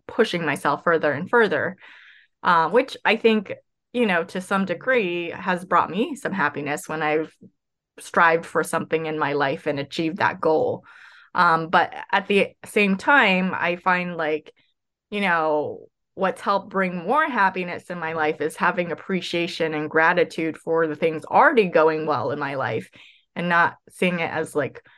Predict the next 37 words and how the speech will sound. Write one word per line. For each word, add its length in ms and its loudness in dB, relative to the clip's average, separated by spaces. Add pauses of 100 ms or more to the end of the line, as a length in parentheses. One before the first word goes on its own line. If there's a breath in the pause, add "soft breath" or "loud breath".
(200 soft breath)
boring 540 4
or 140 2
dull 460 4
or 340 0
just, 300 -6
it's 180 -6
like, 260 -2
oh, 160 6
that's 200 4
just 160 -6
life. 380 -2 (540 soft breath)
Um, 480 0
I 100 -6
think 240 -6
having 360 0
appreciation 800 -4
for, 420 0
for 200 0
what 280 -2
is 640 2
has 440 -2 (400)
enhanced 560 -2
my 160 -4
happiness 500 -8
in 80 -10
a 80 -8
lot 160 -6
of 80 -8
ways. 260 -4
And 100 2
I 80 2
don't 160 4
know 100 4
if 80 0
that's 220 -4
something 360 -2
that 300 -2